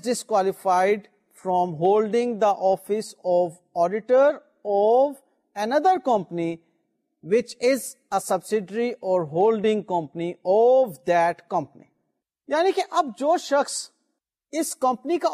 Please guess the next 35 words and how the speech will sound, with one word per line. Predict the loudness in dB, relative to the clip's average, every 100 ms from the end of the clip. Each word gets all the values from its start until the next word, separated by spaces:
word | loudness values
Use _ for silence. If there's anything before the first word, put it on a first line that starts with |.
| 2
آڈیٹر | 0 0 0
نہیں | 0 -2 -4 -4 -6 -6
بن | -6 -6
سکا، | -6 -12 -2 2 2 0 _ _ _ _ _ _ _ _ _
اس | -10 -4
کے | 0
لیے | 0
وہ |
کوالیفائی | 0 -2 -2 -4 -4
نہیں | -4
کرتا، | -4 -6 -2 -2 -2 _ _ _ _ _ _ _ _ -16
وہ | -2 2 2 0 -10
اس | -6 -6 -8
کمپنی | -6 -6 -6 -10 -10
کی | -8 -6 -6 -8 _ _ _ _ _ -10
ہولڈنگ | -4 -4 -4 -6
کمپنی | -6 -8 -8 -2
کا | -2
بھی | -2 -10 _ _ _ _ -4
آڈیٹر | -4 -2 0 0
نہیں | 0
ہو | -4
سکتا | -6 -6 -2 -2 -2 _ _ -8
اور | -2
اس | -2 -2
کمپنی | -6 -6 -6 -6
کی | -6
سبسڈری | -4 -6 -4 -6 -4 -6
کمپنی | -4 -6 -6
کا | -4 -2
بھی | 0
آڈیٹر | -2 -2 -2 -2 -2 _ _ _ -12
نہیں | -8 -4 -4
ہو | -6 -10
سکتا۔ | -14 -20 _